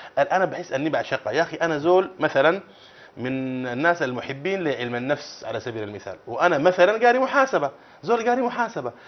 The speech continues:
لكن بحب علم النفس. أنا داير أتغير في المجال ده، داير أتطور، داير آخذ دورات تدريبية كبيرة جدًا، كثيرة جدًا،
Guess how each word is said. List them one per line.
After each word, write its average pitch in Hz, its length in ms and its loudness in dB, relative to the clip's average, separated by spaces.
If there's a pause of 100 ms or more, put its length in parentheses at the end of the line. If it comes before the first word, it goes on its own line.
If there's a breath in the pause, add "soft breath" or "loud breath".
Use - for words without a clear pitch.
(120 loud breath)
لكن 156 220 -8
بحب 139 220 -8
علم 123 140 -6
النفس. 120 420 -10 (720 soft breath)
أنا 160 120 0
داير 139 140 -2
أتغير 147 320 0
في 127 120 -8
المجال 120 360 -2
ده، 120 80 -8
داير 117 200 -4
أتطور، 160 400 4 (440 loud breath)
داير 131 160 2
آخذ - 160 -6
دورات 147 320 -2
تدريبية 123 320 -6
كبيرة 131 300 -8
جدًا، 120 360 -10 (120)
كثيرة 143 320 -4
جدًا، 117 360 -10